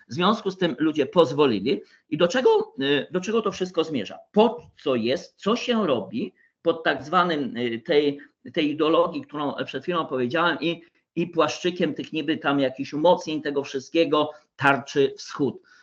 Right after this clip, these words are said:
Chodzi o to, żeby wywołać trwały konflikt graniczny,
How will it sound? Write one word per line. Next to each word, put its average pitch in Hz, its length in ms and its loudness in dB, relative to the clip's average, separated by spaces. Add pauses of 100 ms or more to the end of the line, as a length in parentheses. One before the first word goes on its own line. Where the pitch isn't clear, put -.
(160)
Chodzi 190 400 2
o 123 140 2
to, 113 460 -4 (140)
żeby 131 340 2
wywołać 139 720 0
trwały 165 520 4
konflikt 135 680 -4
graniczny, 120 960 0